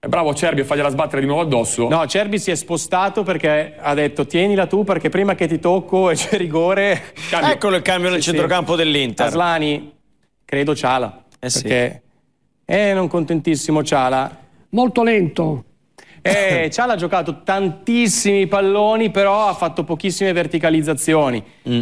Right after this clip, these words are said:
Speaker 2: Non è colpa sua, nel senso che oggi c'è stata anche poca possibilità di
Speaker 3: Eh sì.
Speaker 2: verticalizzare. Però
Speaker 1: Tra l'altro
Speaker 2: un po', un po' più macchinoso del solito, ecco.
Speaker 1: Una, una nota social di Cialanoglu, che è stata una cosa mai piacevole,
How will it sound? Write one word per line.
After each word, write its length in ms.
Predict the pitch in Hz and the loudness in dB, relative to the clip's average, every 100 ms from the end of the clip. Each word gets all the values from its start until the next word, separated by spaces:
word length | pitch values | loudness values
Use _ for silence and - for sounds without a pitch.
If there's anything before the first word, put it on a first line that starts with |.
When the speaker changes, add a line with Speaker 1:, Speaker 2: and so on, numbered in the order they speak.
| - | -2
Speaker 2:
Non 220 | 127 135 | 0 2
è 160 | 156 151 | 2 2
colpa 260 | 156 139 | -2 -2
sua, 300 | 139 165 156 | -2 2 2
nel 120 | 139 127 | 2 0
senso 320 | 151 135 135 | 0 0 0
che 420 | 143 139 135 - | 0 0 -2 -6
oggi 260 | 143 151 151 | -2 0 0
c'è 120 | 131 | -2
stata 180 | 131 135 | 0 0
anche 180 | 131 135 | 0 0
poca 240 | 147 147 | 0 -2
possibilità 540 | 131 120 135 131 143 | -2 -2 0 0 0
di 60 | 135 | 0
Speaker 3:
Eh 20 | |
sì. 60 | 131 | 0
Speaker 2:
verticalizzare. 800 | 123 - 123 123 117 135 120 107 - - - | -2 -2 -2 -2 0 0 0 -4 -12 -10 -2
Però 140 | 202 | 0
Speaker 1:
Tra 80 | 220 | 0
l'altro 160 | 226 190 | 0 -2
Speaker 2:
un 60 | |
po', 200 | 156 185 185 | -2 -2 -2
un 100 | 180 | -4
po' 100 | 160 | -2
più 140 | 196 196 | -2 0
macchinoso 600 | 190 - 185 180 147 127 | -2 0 0 2 2 0
del 120 | 131 | 0
solito, 500 | 117 131 117 107 120 | 0 2 2 0 0
ecco. 280 | 120 107 135 | 0 0 0
Speaker 1:
Una, 360 | 143 147 147 143 - | 2 2 0 -4 -6
una 220 | 139 139 | -2 0
nota 920 | 139 147 147 156 143 143 139 - - - | 0 0 2 2 2 2 0 -2 -12 -14
social 580 | - 131 127 - 123 120 | -2 0 0 0 0 2
di 120 | 113 | 0
Cialanoglu, 680 | 131 117 110 107 107 107 - - _ | 0 0 2 2 2 0 -8 -20 _
che 80 | 113 | -6
è 40 | |
stata 160 | 104 120 | -4 -2
una 100 | 113 | 0
cosa 260 | 117 117 110 - - | 2 2 0 -4 -2
mai 160 | 123 | -2
piacevole, 760 | 123 107 117 113 110 107 - | 0 0 0 2 0 -2 -6